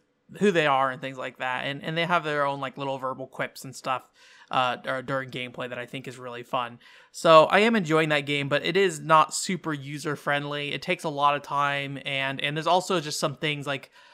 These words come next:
um, because you're kinda choosing areas from a menu rather than, like, pointing where people should go on a map,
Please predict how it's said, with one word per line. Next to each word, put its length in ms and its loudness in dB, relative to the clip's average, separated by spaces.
um, 220 2
because 300 2
you're 100 0
kinda 320 -2
choosing 560 -2
areas 340 0
from 160 -6
a 60 -4
menu 460 -4
rather 220 0
than, 240 -8
like, 200 -6
pointing 420 -4
where 200 -4
people 360 -12
should 200 -8
go 200 -2
on 120 -2
a 60 -12
map, 420 -6